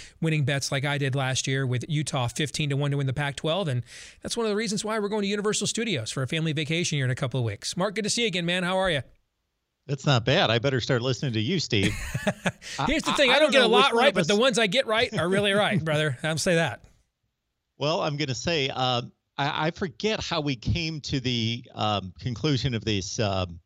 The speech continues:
Speaker 2: naming of this segment, the ten-minute war, but, uh, considering that Bo was up five four to one, maybe we should call it, uh, maybe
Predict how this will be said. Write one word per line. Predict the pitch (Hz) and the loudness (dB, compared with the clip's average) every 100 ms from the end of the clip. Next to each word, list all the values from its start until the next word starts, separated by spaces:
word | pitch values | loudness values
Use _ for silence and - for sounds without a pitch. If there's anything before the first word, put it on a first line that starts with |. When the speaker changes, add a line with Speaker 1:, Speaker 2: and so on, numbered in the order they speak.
| _ | _
Speaker 2:
naming | 117 139 185 123 110 | -4 0 0 0 -2
of | 113 95 | -4 -4
this | 98 | -6
segment, | - 208 208 120 104 | -6 -6 -4 -4 -6
the | 107 | -4
ten-minute | 147 127 110 101 | -4 -2 -4 -6
war, | 101 170 175 120 | -2 2 2 2
but, | 104 113 110 123 | 0 -2 -2 -2
uh, | 110 | -2
considering | - 131 - 156 151 139 117 | -2 -6 -4 -2 0 0 0
that | 110 87 | 0 -2
Bo | 127 139 143 | -2 0 2
was | 123 113 | 0 0
up | 123 113 | -2 -2
five | 139 123 | -4 -4
four | 143 123 | -4 -6
to | 107 | -6
one, | 117 147 117 98 - _ 135 | -4 -4 -4 -8 -20 _ -6
maybe | 139 139 | -4 -4
we | 131 127 | -4 -4
should | 139 113 | -6 -10
call | - 131 120 | -6 -2 -2
it, | 117 - | -2 -4
uh, | 120 107 | -2 -2
maybe | 107 107 113 104 | -2 -2 -4 -6